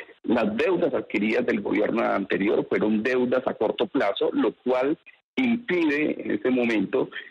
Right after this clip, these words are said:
eh, eh, realizar las inversiones que se habían proyectado para cumplir con ese pago de la deuda que está en diecisiete mil seiscientos millones de dólares que se tendrá que pagar en los próximos dos años.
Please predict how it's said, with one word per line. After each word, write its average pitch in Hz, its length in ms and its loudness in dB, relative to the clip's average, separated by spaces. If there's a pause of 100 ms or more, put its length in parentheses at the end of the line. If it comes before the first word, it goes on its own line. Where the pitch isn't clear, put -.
(240)
eh, 110 500 0
eh, 104 320 0 (360)
realizar 117 600 0
las 151 220 0
inversiones 117 500 -2
que 110 120 0
se 104 140 -2
habían 104 240 0
proyectado 180 560 0
para 113 200 -2
cumplir 165 680 -2 (500)
con 113 160 2
ese 113 180 0
pago 113 240 0
de 117 60 2
la 117 80 2
deuda 143 320 2
que 113 100 0
está 107 160 0
en 107 80 2
diecisiete 110 840 0
mil 135 200 2
seiscientos 117 460 0
millones 104 320 2
de 113 80 2
dólares 110 320 2 (460)
que 131 80 0
se 113 140 0
tendrá 107 280 -2
que 123 100 0
pagar 120 280 0
en 120 80 2
los 107 100 0
próximos 110 460 2
dos 135 200 0
años. 139 320 0